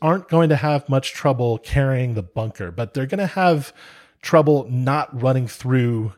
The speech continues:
the outside of the dog leg on the other side. You have to get really far to the right off the tee to avoid doing that. But if you go too far right, there's a big drop off into some trees. So I think pros are gonna be a little bit leery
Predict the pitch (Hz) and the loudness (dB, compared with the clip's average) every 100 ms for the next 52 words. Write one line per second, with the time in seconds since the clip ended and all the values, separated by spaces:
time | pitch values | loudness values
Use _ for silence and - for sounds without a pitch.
0 | _ - 120 120 117 - 131 117 107 87 | _ -8 -4 -2 -4 0 0 2 -2 -2
1 | 117 113 98 82 - _ - 127 120 113 | -4 -2 -6 -12 -16 _ -6 -2 0 0
2 | 98 - 90 82 - _ - - _ - | -2 -6 -6 -8 -18 _ -20 -20 _ -4
3 | 135 156 175 156 156 113 127 165 202 - | 0 2 2 2 2 2 -2 0 -4 -2
4 | 147 147 143 120 110 90 117 104 - _ | 4 4 4 -2 -2 -2 -4 -4 -8 _
5 | _ - 120 - 120 - 123 110 - 123 | _ -2 -2 -2 -6 -4 -2 -4 -4 -4
6 | 107 107 123 107 113 120 101 104 107 101 | -4 -4 -8 -4 -2 -2 -2 -6 -8 -8
7 | 90 76 - _ - - - _ _ 120 | -10 -14 -20 _ -20 -20 -20 _ _ -4
8 | 139 143 135 131 - 254 277 147 113 95 | -4 -4 -2 -4 -2 -2 -2 0 0 -2
9 | 87 87 - _ - 127 117 117 135 110 | -8 -10 -16 _ -6 -4 -4 -2 -4 -4
10 | 113 147 160 107 90 92 - - 110 98 | -6 -4 -4 -6 -6 -10 -14 -12 -10 -8
11 | 104 95 - 196 120 95 123 120 135 - | -10 -10 -4 -4 -4 -4 -4 -4 -6 -6
12 | 120 113 113 110 98 107 107 92 104 135 | -6 -4 -6 -8 -8 -6 -8 -8 -4 -4
13 | 110 127 120 110 - - - _ _ - | -2 0 0 -2 -16 -20 -20 _ _ -4
14 | 123 127 92 - | 0 0 -2 -10